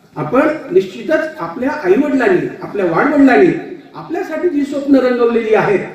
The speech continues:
माझा कोकरू, माझा लेकरू सरांकडे आहे, माळी सरांकडे आहे,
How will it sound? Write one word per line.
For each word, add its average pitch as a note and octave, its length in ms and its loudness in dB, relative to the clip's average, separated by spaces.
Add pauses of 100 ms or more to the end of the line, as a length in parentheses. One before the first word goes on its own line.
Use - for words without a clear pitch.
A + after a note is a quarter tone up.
(580)
माझा G3 300 0
कोकरू, A#3 480 2
माझा G#3+ 340 2
लेकरू A#3 500 2 (1160)
सरांकडे B3 520 2
आहे, C#3+ 320 -4
माळी F3 280 -2
सरांकडे C4+ 540 -2
आहे, C#3 300 -10